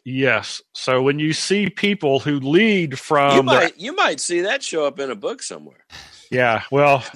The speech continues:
Speaker 1: I'm, I'm actually, uh, one of my good friends is Rabbi Daniel Lapin. I think I learned it from one of his one of his
Speaker 2: Yeah.
Speaker 1: books, but,
Speaker 2: <laughs> I'm sure
Speaker 1: uh,
Speaker 2: that's been written.
Speaker 1: and so you're, you're right on. I mean, you know, and so much of our culture is about if it feels good, do it, which is leading from the body, it's the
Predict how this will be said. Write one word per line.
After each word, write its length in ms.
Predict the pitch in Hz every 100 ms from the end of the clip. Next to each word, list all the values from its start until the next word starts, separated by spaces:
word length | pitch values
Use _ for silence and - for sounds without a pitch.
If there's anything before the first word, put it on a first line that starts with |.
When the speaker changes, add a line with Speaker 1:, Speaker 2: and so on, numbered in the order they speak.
| 131 - - 135
Speaker 1:
I'm, 220 | 139 143
I'm 180 | 147 175
actually, 500 | 185 - 165 139 131
uh, 340 | 120 113 110
one 180 | 120 135
of 60 | 131
my 120 | 123
good 260 | 117 131 -
friends 280 | 135 123
is 100 | 117 107
Rabbi 380 | 123 123 123
Daniel 420 | 117 120 120 113 107
Lapin. 420 | 117 120 101 95
I 80 | 110
think 200 | 143 131
I 60 | 127
learned 320 | 123 135 127
it 120 | 110
from 160 | - 123
one 160 | 131 117
of 60 |
his 240 | 143 135 113 _ _ - _ _
one 140 | 127 127
of 60 |
his 140 | 143 117
Speaker 2:
Yeah. 120 | 110
Speaker 1:
books, 300 | 107 98 -
but, 340 | 113 135 123 -
Speaker 2:
<laughs> 100 | 123
I'm 160 | 143 135
sure 180 | - 127
Speaker 1:
uh, 200 | 127 117
Speaker 2:
that's 180 | 107 -
been 180 | 98
written. 220 | 82 80 -
Speaker 1:
and 120 | 147
so 100 | 208
you're, 240 | 202 202 269
you're 180 | 190
right 300 | 180 214 254
on. 340 | 190 240 160 127
I 80 | 135
mean, 220 | 151 151
you 200 | 175 165
know, 280 | 160 151 151
and 260 | 160 151
so 140 | - 220
much 220 | 226 175
of 100 | 143
our 120 | 135
culture 580 | - 214 277 - 160 147
is 100 | 127
about 320 | 123 139 139
if 140 | 131 127
it 100 | -
feels 440 | - 190 180 117
good, 300 | 110 139 110
do 220 | 175 226
it, 160 | 156 131
which 220 | 135 -
is 100 | 110
leading 460 | 123 165 196 160 127
from 220 | 139 123
the 80 | 107
body, 600 | 123 160 202 135 113 113
it's 160 | 113
the 80 | -